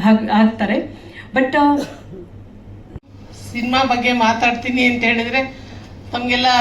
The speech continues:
Speaker 2: ತಮಾಷೆಯಾಗಿ ಕಾಣ್ಬೋದು. ನನಗೆ ಕೂಡ ಸುಧೀರ್ ಅತ್ತ ಅವರು, ಅವರು ಒಂದು ರೀತಿ ಅಪರೂಪದ ವ್ಯಕ್ತಿಯಾಗಿ ಪರಿಚಯ ಆದ್ರು.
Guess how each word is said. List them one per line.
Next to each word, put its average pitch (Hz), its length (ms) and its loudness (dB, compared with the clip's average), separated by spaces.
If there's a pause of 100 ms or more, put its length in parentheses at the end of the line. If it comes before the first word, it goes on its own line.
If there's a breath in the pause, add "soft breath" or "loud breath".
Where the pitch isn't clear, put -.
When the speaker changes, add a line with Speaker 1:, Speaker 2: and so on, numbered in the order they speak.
(120)
Speaker 2:
ತಮಾಷೆಯಾಗಿ 254 760 2
ಕಾಣ್ಬೋದು. 220 680 0 (2000)
ನನಗೆ 294 400 4
ಕೂಡ 320 260 2 (760)
ಸುಧೀರ್ 277 320 2
ಅತ್ತ 254 240 2
ಅವರು, 262 380 4
ಅವರು 240 880 -4
ಒಂದು 226 120 -6
ರೀತಿ 240 260 -2
ಅಪರೂಪದ 240 600 -2 (1200 loud breath)
ವ್ಯಕ್ತಿಯಾಗಿ 254 1040 0 (880)
ಪರಿಚಯ 262 340 2
ಆದ್ರು. 220 760 0